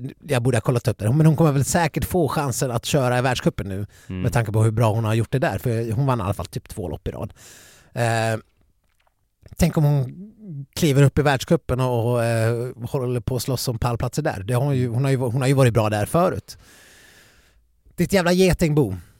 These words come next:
Speaker 2: Mm.
Speaker 1: Eh, allt annat än vad man kan säga om, eh, om, ja, men nu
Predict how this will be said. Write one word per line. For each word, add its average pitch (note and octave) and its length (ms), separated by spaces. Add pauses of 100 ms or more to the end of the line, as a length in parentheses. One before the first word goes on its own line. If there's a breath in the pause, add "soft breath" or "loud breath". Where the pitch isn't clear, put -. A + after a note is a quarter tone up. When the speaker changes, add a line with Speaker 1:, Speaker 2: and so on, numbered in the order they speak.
(160)
Speaker 2:
Mm. G2 320
Speaker 1:
Eh, B2+ 760 (440)
allt D#3 260
annat C#3 280
än B2 120
vad A#2 100
man A2 100
kan A2 80
säga A2 220
om, A2 160
eh, G#2+ 260 (640)
om, A2 440
ja, D3 80
men D#3+ 80
nu D#3 100